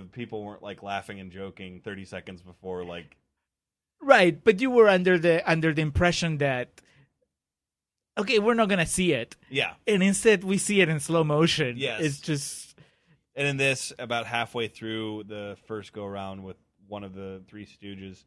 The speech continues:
Speaker 1: Timon or Pumbaa, excuse me, uh, Annette realizes she wants to stop, and the men have no interest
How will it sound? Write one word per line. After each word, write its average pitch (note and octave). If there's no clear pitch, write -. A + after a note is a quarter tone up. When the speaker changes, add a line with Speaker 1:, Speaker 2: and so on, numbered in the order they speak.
Speaker 1:
Timon A2+
or G2+
Pumbaa, G2
excuse F2+
me, F#2
uh, F#2
Annette A2+
realizes G#2+
she -
wants G2
to F#2
stop, F#2
and F#2
the F#2
men G2
have F#2
no F#2
interest F2+